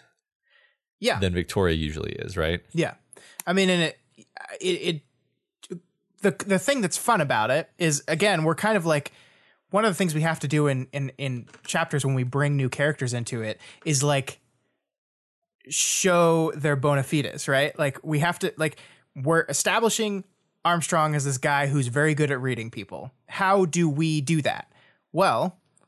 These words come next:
Speaker 1: let's have him kind of dissect Natalie a little bit here, and specifically Natalie's fashion, which is something through the eyes of our protagonist we know is a rather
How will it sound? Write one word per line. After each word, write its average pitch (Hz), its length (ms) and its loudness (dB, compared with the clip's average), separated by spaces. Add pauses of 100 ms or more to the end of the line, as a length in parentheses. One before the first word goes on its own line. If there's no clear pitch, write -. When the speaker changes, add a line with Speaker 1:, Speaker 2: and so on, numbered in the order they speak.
Speaker 1:
let's 160 140 0
have 185 180 0
him 170 460 0
kind 170 200 0
of 151 260 -2 (180)
dissect 185 680 0 (340)
Natalie 175 320 2
a - 20 0
little 123 160 -4
bit 104 160 -6
here, - 280 -10 (300)
and 139 360 -2 (120)
specifically 170 680 0
Natalie's 143 380 2
fashion, 151 440 -2
which 127 140 -4
is 143 100 0
something 160 560 -2 (240)
through 160 560 2
the 147 140 0
eyes 139 180 0
of 135 80 -2
our 127 80 2
protagonist 143 640 -2
we 139 140 -2
know 139 340 2
is 131 160 -4
a 131 60 -2
rather 131 440 0